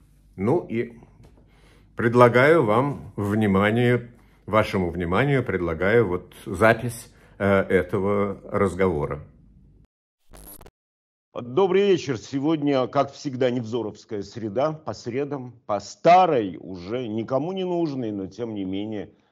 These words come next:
Speaker 2: существующей традиции невзоровских сред. Сегодня у меня очень сложный собеседник. Сложный и важный. Важный для меня, потому что много десятков лет между мною и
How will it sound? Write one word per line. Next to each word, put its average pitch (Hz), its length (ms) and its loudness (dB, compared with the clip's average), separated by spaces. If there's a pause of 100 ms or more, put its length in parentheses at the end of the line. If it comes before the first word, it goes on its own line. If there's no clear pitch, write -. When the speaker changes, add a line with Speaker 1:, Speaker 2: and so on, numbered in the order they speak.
(140)
Speaker 2:
существующей 120 1080 -6
традиции 87 640 -8
невзоровских 80 800 -10
сред. - 320 -20 (380)
Сегодня 175 360 2
у 160 40 4
меня 156 160 4
очень 135 260 -2
сложный 90 520 -6
собеседник. - 760 -20 (840)
Сложный 131 600 0
и - 40 0
важный. 117 640 -2 (380)
Важный 127 600 -2
для 117 200 -6
меня, 165 240 -2
потому 151 440 -4
что 147 280 -6
много 156 560 -2
десятков 135 1160 0
лет 170 520 -6 (480)
между 123 500 -4
мною 147 720 -2
и 123 560 -4